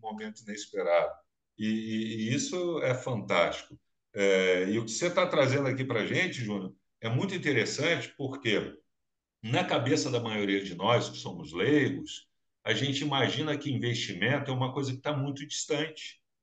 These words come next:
né? Que tá muito distante da, da realidade. "Ah,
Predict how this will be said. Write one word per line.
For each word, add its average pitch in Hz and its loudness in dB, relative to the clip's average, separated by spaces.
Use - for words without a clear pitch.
né? 131 -2
Que 147 -6
tá 139 -2
muito 156 -2
distante 98 -4
da, 82 -4
da 95 2
realidade. 98 4
"Ah, 165 4